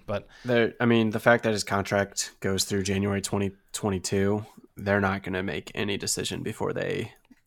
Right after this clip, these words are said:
Speaker 1: Mm-hmm.
Speaker 2: uh, before that ends, just to avoid the buyout.
Speaker 1: Yeah, probably true. Um, so yeah, and this,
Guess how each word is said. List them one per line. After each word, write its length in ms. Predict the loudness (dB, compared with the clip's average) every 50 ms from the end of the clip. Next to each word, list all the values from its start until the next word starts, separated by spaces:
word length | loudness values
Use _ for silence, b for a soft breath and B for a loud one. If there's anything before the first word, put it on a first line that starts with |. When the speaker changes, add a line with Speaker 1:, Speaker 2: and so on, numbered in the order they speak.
| _ _ _ -12
Speaker 1:
Mm-hmm. 180 | -10 -6 -4 -2
Speaker 2:
uh, 240 | -2 -2 -2 -2 -4 -6 _ _ _
before 240 | -14 -8 -6 -4 -2
that 180 | -2 -2 -2
ends, 420 | -2 -2 -2 -2 -2 -4 -4 -6 _ _
just 200 | -8 -6 -6 -6
to 80 | -6
avoid 240 | -6 -8 -8 -8 -8
the 60 | -8
buyout. 420 | -6 -4 -4 -2 -4 -4 -6 -8 -10 -14 _ _ _ _ _ _ _ _ _ _ -20 -20 _ _ -2
Speaker 1:
Yeah, 180 | 0 0 0 -2
probably 420 | -2 -2 -2 -2 -2 -4 -8 -8
true. 200 | -8 -8 -10 -10 -12 -16 _ b b b b b b b b b b -4 -2
Um, 280 | 0 0 0 -2 -6 -10 -10
so 160 | 0 6 8
yeah, 180 | 10 10 8 8 4
and 160 | 0 0 0
this, 160 | 0 -2 -2